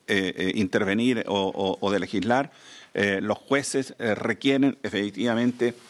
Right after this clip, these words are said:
de estos dos elementos. Y por otra parte, hemos desarrollado en torno a este departamento el patrimonio político legislativo que viene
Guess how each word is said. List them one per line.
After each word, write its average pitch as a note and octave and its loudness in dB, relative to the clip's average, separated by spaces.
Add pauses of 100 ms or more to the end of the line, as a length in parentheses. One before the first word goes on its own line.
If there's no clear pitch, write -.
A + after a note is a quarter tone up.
(200)
de G#2+ 4
estos A2 -2
dos A2+ -4 (100)
elementos. F2+ -4 (640)
Y E3 2
por F#3 6
otra G#3 2
parte, F#3 0
hemos D3+ 2
desarrollado C3+ 2
en B2 -2
torno C3 0
a A#2 0
este C3 -2
departamento C3 2
el C3 2
patrimonio C#3 0
político A#2+ 2
legislativo A2+ 2
que B2+ 0
viene A#2+ 2